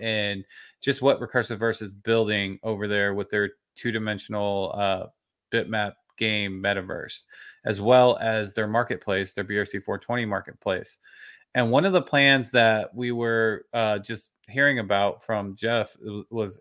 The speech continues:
he wanted to wrap, you know, um, bitmaps that, so there could be more of an interest from, you know, possibly larger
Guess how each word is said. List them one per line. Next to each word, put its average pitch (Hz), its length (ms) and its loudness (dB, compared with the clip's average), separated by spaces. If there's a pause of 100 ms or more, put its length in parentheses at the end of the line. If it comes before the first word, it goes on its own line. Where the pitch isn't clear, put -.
(120)
he 120 180 -8
wanted 120 340 -2
to 113 220 -4
wrap, 110 360 2 (340)
you 117 100 -4
know, 104 380 -4 (220)
um, 95 420 -2 (280)
bitmaps 117 640 0 (560)
that, 110 480 6
so 117 240 4
there 110 140 6
could 104 180 -6
be 117 140 -2
more 113 320 2
of 98 80 -6
an 101 140 -6
interest 120 580 -4
from, 104 520 0 (100)
you 120 120 -4
know, 101 300 -4 (180)
possibly 110 460 0
larger 104 720 2